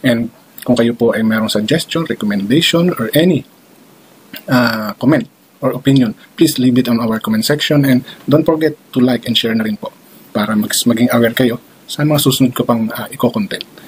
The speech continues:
So balikan po natin itong dalawang topic na gusto kong i-discuss sa inyo. Unahin po natin itong nakikita nyo ngayon sa aking screen. Okay? Yan pong sinasabi nitong, ah, nag-post na yan is, ah, nakuha niya yan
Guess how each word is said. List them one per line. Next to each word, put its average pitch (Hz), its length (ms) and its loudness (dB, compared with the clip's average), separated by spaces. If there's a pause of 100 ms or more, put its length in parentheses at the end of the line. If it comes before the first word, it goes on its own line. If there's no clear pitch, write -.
(200)
So - 180 -2
balikan 185 300 2
po 175 80 4
natin 151 340 2
itong 123 240 2
dalawang 120 300 0
topic 113 320 -4
na 110 80 -2
gusto - 180 -2
kong 107 160 -2
i-discuss - 380 -6
sa - 20 -2
inyo. 104 160 -2 (140)
Unahin 123 320 2
po 123 100 -4
natin 117 320 -2
itong 113 220 -8 (320)
nakikita 131 400 2
nyo 117 160 4
ngayon 113 160 -2
sa 104 100 -2
aking 101 160 -6
screen. - 300 -6 (340)
Okay? 120 240 -2 (400)
Yan 202 160 4
pong 170 160 2
sinasabi 143 600 2
nitong, 117 420 -2 (540)
ah, 113 240 -2 (400)
nag-post 139 400 0
na 123 80 2
yan 107 240 -4
is, 160 240 0
ah, 120 400 0 (2250)
nakuha 156 320 0
niya 139 240 -2
yan 110 60 -4